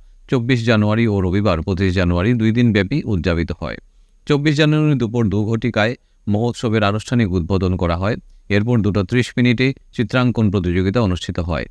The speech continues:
তিন ঘটিকা থেকে সাড়ে তিনটা পর্যন্ত মাতৃ সম্মেলন অনুষ্ঠিত হয়। বিকেল চারটা সাতচল্লিশ মিনিটে সমবেত বিনতি প্রার্থনা, নাম জপ ও সদ্গ্রন্থাদি পাঠ হয়। সন্ধ্যা পাঁচটা পঁয়তাল্লিশ মিনিট থেকে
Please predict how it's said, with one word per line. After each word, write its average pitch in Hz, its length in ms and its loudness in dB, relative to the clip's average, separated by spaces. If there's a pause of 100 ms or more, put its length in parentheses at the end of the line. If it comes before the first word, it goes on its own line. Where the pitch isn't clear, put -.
(640)
তিন 139 180 4
ঘটিকা 135 340 0
থেকে 139 260 -2
সাড়ে 117 240 -2
তিনটা 110 280 2
পর্যন্ত 95 440 0
মাতৃ 98 360 0
সম্মেলন 101 460 0
অনুষ্ঠিত 104 400 -2
হয়। 123 220 -2 (320)
বিকেল 107 280 0
চারটা 120 280 -2
সাতচল্লিশ 123 580 -2
মিনিটে 110 240 2
সমবেত 104 400 0
বিনতি 92 400 0
প্রার্থনা, 92 520 0 (320)
নাম 101 400 2
জপ 87 200 0 (100)
ও 95 200 -2
সদ্গ্রন্থাদি 107 760 0
পাঠ 85 280 -2
হয়। 50 200 -12 (380)
সন্ধ্যা 127 440 0
পাঁচটা 107 360 -2
পঁয়তাল্লিশ 110 560 0
মিনিট 113 220 0
থেকে 127 280 0